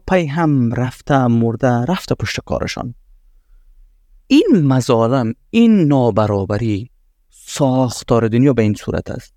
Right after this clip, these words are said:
همیشه وجود داشته. ما فکر خود نارام کنیم نکنیم، این وجود خواهد داشت، این همیشه خواهد.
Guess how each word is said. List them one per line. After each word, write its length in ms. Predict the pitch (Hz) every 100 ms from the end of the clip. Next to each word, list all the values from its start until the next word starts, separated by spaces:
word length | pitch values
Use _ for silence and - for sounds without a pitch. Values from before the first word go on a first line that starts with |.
| _
همیشه 380 | - 135 135 - 147
وجود 240 | 120 123 120
داشته. 360 | 107 104 - - - _ _ _ _
ما 520 | 139 175 220 190 156 - _ _ _ _ _
فکر 340 | - - - 156
خود 200 | - 160
نارام 500 | 135 123 117 123 127
کنیم 480 | - 151 127 135 151
نکنیم، 460 | 143 120 117 113 - _ _
این 240 | 160 143
وجود 260 | 113 104 104
خواهد 260 | - 82 -
داشت، 320 | - - - - _ _
این 120 | - 214
همیشه 360 | - 113 113 -
خواهد. 220 | - -